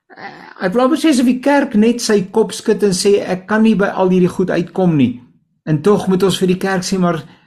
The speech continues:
die kerk het 'n verantwoordelikheid om ook wat hierdie saak betref, eh, is by mense uit te kom. Hoe, hoe kry mens die goed bymekaar getrek?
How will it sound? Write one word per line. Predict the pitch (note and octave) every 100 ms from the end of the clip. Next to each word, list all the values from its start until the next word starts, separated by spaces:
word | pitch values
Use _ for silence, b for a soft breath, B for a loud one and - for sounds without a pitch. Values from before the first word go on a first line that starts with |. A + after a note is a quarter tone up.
| b -
die | D#3 -
kerk | G3 G3+ F#3
het | F#3
'n | F#3
verantwoordelikheid | F#3+ F3 C#3 G#2+ C#3 F3 D#3+ F3 E3+ D#3+ - -
om | D#3 -
ook | F3 F3
wat | E3+ -
hierdie | B2 D#3+ C#3+
saak | D3+ C3 B2+
betref, | B2 A#2 G2 F#2 - b b b b b
eh, | B2 B2 B2+
is | C#3 B2+ - - - -
by | A2 C3
mense | C3 C3+ C#3+ E3+
uit | F3+ F#3
te | F3+
kom. | C3+ B2
Hoe, | D3+ A#3+ A#3
hoe | A#3+ C4
kry | - E4+ F4+ F#4
mens | F4 -
die | A#3
goed | B3+ B3+
bymekaar | A#3 A#3 A#3 A#3+ A#3+
getrek? | A#3 A3 E3+ A2 -